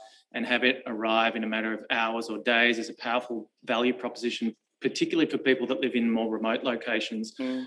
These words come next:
Speaker 1: where shopping online might be something that they have to do as a first rather than a last choice. Um, compared to some o-, o-, other markets, Australia is also a relatively small but expensive market for, for consumer goods.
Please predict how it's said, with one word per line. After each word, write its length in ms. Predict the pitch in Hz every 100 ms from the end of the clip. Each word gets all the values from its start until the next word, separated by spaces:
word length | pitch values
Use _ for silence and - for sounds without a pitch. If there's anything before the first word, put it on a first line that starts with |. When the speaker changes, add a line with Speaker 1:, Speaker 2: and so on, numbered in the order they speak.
| -
Speaker 1:
where 100 | 127
shopping 320 | 117 123 127
online 420 | 120 117 113 113
might 280 | 113 117 -
be 160 | 117 113
something 360 | 113 110 117 117
that 100 | 135
they 120 | 117
have 140 | 123
to 80 | 123
do 120 | 117
as 80 | 113
a 60 | 110
first 360 | 135 131 -
rather 200 | 117 113 107
than 100 | 107
a 60 |
last 320 | 107 113 117
choice. 400 | - 107 101 - _ _ - - - _
Um, 460 | 120 120 127 120 - _ - _ _ _
compared 340 | - 147 165 165
to 80 |
some 240 | 156 147 139
o-, 240 | 135 135 -
o-, 180 | 143 - 139
other 100 | 135
markets, 500 | 139 131 131 123 127
Australia 340 | - 131 131
is 120 | 131
also 280 | 127 127 127
a 40 | 117
relatively 500 | 123 127 - 117 113
small 340 | - 117 120
but 120 | 120
expensive 580 | - - 117 117 - 139
market 300 | 131 127 - -
for, 100 | 123 _ - -
for 140 | -
consumer 440 | 123 127 - 127 123
goods. 400 | 127 143 160